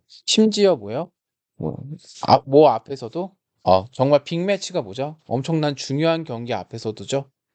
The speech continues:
이렇게 되는 거예요. 근데 여기 한번 보겠습니다. it을 쓸 수 있-, 쓰-, 썼어요. it을 쓰고요. didn't appear를 딱 쓸 수 있겠죠. 뭐뭐인, 그러니까 뭐뭐인 것 같지 않습니다. 어, 뭐뭐인 것 같지 않아요. 대절 이하에. 뭐예요?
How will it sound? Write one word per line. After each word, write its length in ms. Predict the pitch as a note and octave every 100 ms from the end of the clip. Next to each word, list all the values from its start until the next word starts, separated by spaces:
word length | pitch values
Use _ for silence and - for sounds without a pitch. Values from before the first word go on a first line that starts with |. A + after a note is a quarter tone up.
| _
이렇게 220 | D#3+ F#3 F#3+
되는 300 | B2 B2+ G#2+
거예요. 260 | E2+ E2+ -
근데 560 | F#3+ F#3 D#3+ C#3+ F2 _ _ _ C3+
여기 180 | D#3+
한번 220 | G#3+ A3 D3+
보겠습니다. 600 | B2 A2 - A#2+ F#2+ E2+
it을 320 | F#3 G3+ G#3+
쓸 180 | G#3 G#3
수 140 | -
있-, 80 | D3+
쓰-, 280 | - - G3
썼어요. 600 | G3 - G3 - B2+ G2+ -
it을 320 | - C3 E3
쓰고요. 520 | D#3+ G3+ E3 F3+ B2 _ _ _ -
didn't 460 | - D3+ F#3+ F#3 F#3+
appear를 540 | A#2+ G#2 - D#3+ D3
딱 140 | D#3+
쓸 140 | - G3+
수 160 | -
있겠죠. 460 | B2+ - G#2+ F#2+ F2+ _ - -
뭐뭐인, 340 | D3 E3 F#3+ F3
그러니까 160 | C#3 G#2+
뭐뭐인 360 | C3 E3 F3+ E3+
것 140 | E3+
같지 280 | D3+ C#3+ C3
않습니다. 720 | G2+ B2 - C#3 G2+ F#2 G#2 _ _ _ -
어, 180 | G#2
뭐뭐인 440 | F#2+ C3+ F3 D#3+ D3+
것 120 | D#3
같지 280 | C3 B2+ A#2+
않아요. 560 | F#2+ A#2 A#2 G#2 D#3+ -
대절 400 | A#2 A2+ D3 A#2
이하에. 380 | G#2 F#2+ F2 F#2
뭐예요? 360 | G#2+ C3 E3